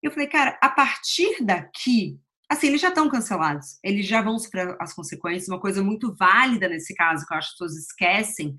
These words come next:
eles também tavam sendo, é, processados pela justiça comum, porque eu acho que as pessoas esquecem que existe uma justiça. A gente não vive numa sociedade sem lei. Tem lei. É, então, isso já era um, uma coisa importante, eles iam sofrer as consequências daquilo perante a lei,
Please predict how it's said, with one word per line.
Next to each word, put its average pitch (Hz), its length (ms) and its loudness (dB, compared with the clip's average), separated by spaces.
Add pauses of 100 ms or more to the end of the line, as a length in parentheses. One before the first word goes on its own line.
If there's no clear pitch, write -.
(280)
eles 220 240 4
também 240 200 0
tavam 226 240 2
sendo, 202 480 -2
é, 170 380 2
processados 185 640 0
pela 196 180 0
justiça 185 720 -6
comum, 196 520 -2 (360)
porque 214 60 4
eu - 20 6
acho 208 100 2
que 233 60 -4
as 220 60 -2
pessoas 226 180 -2
esquecem 220 840 -2 (240)
que - 80 -2
existe 247 380 0
uma 226 180 2
justiça. 233 560 0
A - 20 -6
gente 190 200 -4
não 269 200 -2
vive 190 580 0 (160)
numa 202 200 0
sociedade 196 580 2
sem 220 260 -2
lei. 160 360 -2 (180)
Tem 381 180 0
lei. 233 460 0 (720)
É, 170 600 4
então, 220 300 4
isso 262 320 4
já 202 160 4
era 196 120 2
um, 190 140 -2
uma 190 300 0
coisa 190 220 -2
importante, 202 560 -2
eles 175 180 -2
iam 220 140 2
sofrer 220 240 -4
as 185 100 -4
consequências 185 460 -8
daquilo 185 320 -6
perante 175 380 -4
a 165 40 -2
lei, 160 360 0